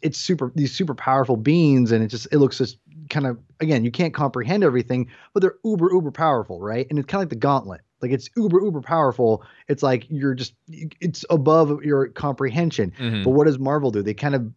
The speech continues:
Speaker 1: they kind of depowered the, the Gauntlet in a, to an extent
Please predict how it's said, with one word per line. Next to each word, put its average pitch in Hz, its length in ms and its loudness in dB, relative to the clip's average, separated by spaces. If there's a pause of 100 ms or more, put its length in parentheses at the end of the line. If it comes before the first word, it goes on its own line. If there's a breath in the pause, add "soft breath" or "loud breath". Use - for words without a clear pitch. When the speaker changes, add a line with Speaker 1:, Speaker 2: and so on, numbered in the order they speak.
(120)
Speaker 1:
they 135 120 0
kind 139 200 0
of 123 560 -8
depowered 147 800 2
the, 117 80 2
the 123 220 -2
Gauntlet 120 480 0
in 127 100 -4
a, 113 100 -2
to - 180 -6
an 120 60 0
extent 107 640 -4